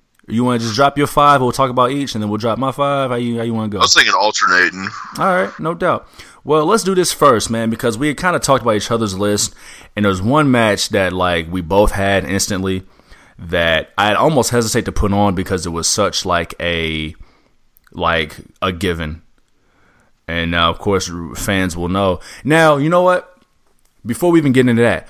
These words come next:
Speaker 1: what was some of the criteria of your list? Like, what was it that, that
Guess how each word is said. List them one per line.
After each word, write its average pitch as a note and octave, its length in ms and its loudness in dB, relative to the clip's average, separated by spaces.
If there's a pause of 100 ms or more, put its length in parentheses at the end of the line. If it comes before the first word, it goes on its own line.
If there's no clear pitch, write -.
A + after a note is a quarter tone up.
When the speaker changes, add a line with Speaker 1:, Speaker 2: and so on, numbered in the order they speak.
(140)
Speaker 1:
what D#3+ 160 2
was C4+ 140 4
some F#3+ 180 4
of E3 40 4
the D3 60 4
criteria A2+ 800 4
of E2 200 -2
your G2 300 2
list? D#2+ 500 -4 (120)
Like, F2 200 0
what A#2+ 280 4
was A2+ 240 0
it F#2+ 60 -6
that, F2 300 -4
that E2+ 220 -4